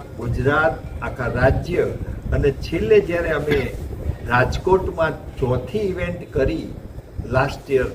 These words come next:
જાન્યુઆરીમાં, ત્યારે અમને ખબર પડી કે લગભગ ખૂબ મોટા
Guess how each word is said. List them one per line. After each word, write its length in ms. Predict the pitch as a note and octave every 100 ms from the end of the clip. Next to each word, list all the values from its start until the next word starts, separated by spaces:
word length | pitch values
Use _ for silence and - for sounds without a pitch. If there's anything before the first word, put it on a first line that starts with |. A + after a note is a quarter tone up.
| - A#2
જાન્યુઆરીમાં, 1000 | A2+ C3 C#3 A#2 G2+ G2 F#2 - - B2+
ત્યારે 300 | B2+ C#3+ D#3
અમને 240 | C3+ C#3+
ખબર 340 | - C#3 C#3
પડી 280 | C#3 - G#2 G2 - - - - -
કે 80 |
લગભગ 540 | D#3 C#3+ A#2+ A#2+ F#3 - - - - - - - - - - - - - - -
ખૂબ 360 | A3 D#3 A#2+
મોટા 580 | C#3+ D#3+ - G3 C3